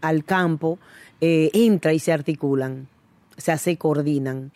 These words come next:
En el marco de la pandemia nosotros tuvimos un excelente vínculo con, con organizaciones, eh,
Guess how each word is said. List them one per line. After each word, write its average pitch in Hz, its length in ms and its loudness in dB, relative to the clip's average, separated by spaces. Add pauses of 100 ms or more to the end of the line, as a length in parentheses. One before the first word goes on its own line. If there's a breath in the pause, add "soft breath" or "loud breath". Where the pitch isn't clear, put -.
En 180 140 2
el 175 100 2
marco 170 300 -2
de 262 100 0
la 269 100 -2
pandemia 226 460 -2
nosotros 208 420 -2
tuvimos 190 300 0
un 196 260 0
excelente 175 640 0
vínculo 175 480 0
con, 147 340 -2 (360 loud breath)
con 180 180 2
organizaciones, 165 840 0
eh, 151 380 0